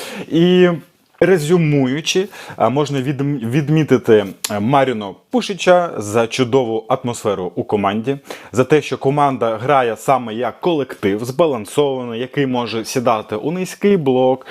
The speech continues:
вибігати в-, через довгу передачу в атаку. Це все якось налагоджено. І в-, гірники не цурались, е, виконувати такі довгі передачі. Цим навіть займався Степаненко. Для мене це було прям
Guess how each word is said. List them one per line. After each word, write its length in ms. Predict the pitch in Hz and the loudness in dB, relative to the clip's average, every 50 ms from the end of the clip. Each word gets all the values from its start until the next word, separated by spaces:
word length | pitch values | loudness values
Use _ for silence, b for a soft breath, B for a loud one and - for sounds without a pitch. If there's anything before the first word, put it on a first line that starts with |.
| B B B B | B B B B
вибігати 720 | 90 104 104 98 - 113 113 139 156 156 135 - 160 160 | 0 0 2 2 0 0 2 2 0 2 2 2 2 4
в-, 320 | 156 151 143 143 135 131 123 - | 2 0 -2 -6 -8 -10 -8 -2
через 360 | - 139 135 131 131 120 113 | 0 0 0 0 -2 -6 -4
довгу 340 | 117 135 147 147 123 143 139 | -2 -2 -2 -2 -4 -8 -10
передачу 760 | - - 139 143 143 127 131 123 131 131 - - 123 113 | -6 -6 -6 -6 -4 -6 -6 -6 -8 -8 -8 -4 -4 0
в 80 | 104 127 | 0 0
атаку. 640 | 151 - - - - 113 113 110 107 - 113 110 B B B B B B B B | 0 2 0 0 2 2 0 -2 -4 -6 -8 -8 B B B B B B B B
Це 180 | - - 151 165 | 0 0 0 0
все 320 | 165 - - 165 156 143 | -2 -4 -2 -2 -2 0
якось 360 | 143 147 143 151 135 - - | -2 -4 -4 -6 -8 -6 -4
налагоджено. 880 | 120 120 127 127 131 135 143 139 113 107 98 85 85 87 85 82 80 - - | -2 -2 0 0 0 0 0 -2 -2 -4 -4 -4 -4 -6 -4 -6 -6 -8 -6
І 100 | - 98 | -8 -8
в-, 560 | 98 90 92 95 90 87 82 - _ - 107 - 143 | -8 -8 -8 -8 -10 -10 -10 -14 _ -12 -6 0 2
гірники 440 | 160 151 160 175 170 - 196 208 185 | 2 2 2 -4 -2 0 2 2 2
не 160 | 170 180 180 | 0 -4 -6
цурались, 840 | - - - - 165 151 135 120 120 123 123 131 131 - - - _ | -8 -8 -2 -2 0 2 4 4 4 4 2 -2 -4 -8 -16 -16 _
е, 40 | 101 | -8
виконувати 720 | 95 92 92 92 101 110 - 135 127 117 113 107 101 - 101 | -6 -4 -4 -4 -4 -2 2 2 2 2 0 -2 -2 -4 -4
такі 360 | 113 104 - - 104 98 95 | -4 -6 -6 -4 -2 -2 -2
довгі 680 | 87 - 101 104 101 123 117 104 90 82 90 90 90 82 - B B B B _ | -2 -4 -4 -2 0 0 0 -2 -4 -8 -10 -10 -10 -10 -12 B B B B _
передачі. 720 | _ 107 110 120 117 160 196 233 220 - 202 196 190 185 185 185 - _ | _ 0 2 2 2 2 2 2 0 0 2 2 2 2 0 -2 -10 _
Цим 320 | - - 139 151 135 123 | -4 0 0 0 2 2
навіть 300 | 123 127 123 117 113 98 | 0 0 0 0 -4 -6
займався 480 | 92 110 110 110 110 101 95 - - 90 | -6 -6 -4 -2 -2 -2 -4 -6 -12 -16
Степаненко. 800 | - - - 214 - - 151 123 107 95 92 95 117 - 156 | -16 0 0 0 2 2 0 0 0 -4 -8 -10 -10 -10 -10
Для 180 | 151 135 113 107 | -6 -2 -2 -2
мене 220 | 107 107 104 101 | -2 -2 -4 -6
це 160 | 95 - 101 95 | -4 -2 -2 0
було 180 | 90 95 98 | 0 -2 -4
прям 240 | 95 - 98 95 90 | -2 -2 -4 -4 -4